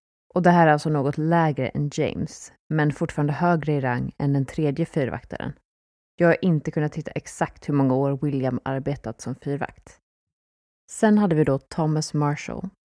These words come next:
som var en second assistant lighthouse keeper. Och Thomas hade jobbat som fyrvakt sedan artonhundranittiosex, alltså i dryga fyra år, och föddes artonhundrasjuttioett. Och Thomas var alltså tjugonio år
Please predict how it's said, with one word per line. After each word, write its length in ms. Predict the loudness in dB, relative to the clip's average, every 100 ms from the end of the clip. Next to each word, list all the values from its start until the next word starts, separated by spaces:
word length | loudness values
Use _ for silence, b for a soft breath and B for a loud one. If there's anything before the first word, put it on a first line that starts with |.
| _
som 160 | -2 0
var 80 |
en 100 | 0
second 480 | -2 -2 -4 -4 -10 -8
assistant 720 | -10 -10 -10 -10 -10 -10 -6
lighthouse 460 | -4 -4 -8 -14 -12
keeper. 360 | -10 -6 -8 -8 _ _ _
Och 120 | -8 0
Thomas 420 | 2 4 2 -2
hade 140 | 0
jobbat 260 | 0 0 -4
som 140 | -6
fyrvakt 500 | -4 -2 -2 -4 -8
sedan 300 | -10 -4 -4 -2
artonhundranittiosex, 1400 | -4 -4 -2 0 0 -2 -4 -4 -8 -8 -10 -10 -20 -20 _ _ 0
alltså 280 | 0 2
i 60 | -4
dryga 520 | -2 0 0 2 -2
fyra 480 | -4 -6 -4 -2 -2
år, 400 | -4 -6 -6 -6 -8 _ _ _
och 100 | -6
föddes 380 | 0 0 0 -4 -6
artonhundrasjuttioett. 1400 | -4 -4 -2 0 2 0 -2 -6 -6 -6 -6 -10 -20 -20 _ _ _ _ -10
Och 100 | -8
Thomas 400 | 0 0 0 0
var 80 | 0
alltså 260 | 0 -2
tjugonio 640 | -4 0 4 4 2 0 0
år 340 | -2 -6 -10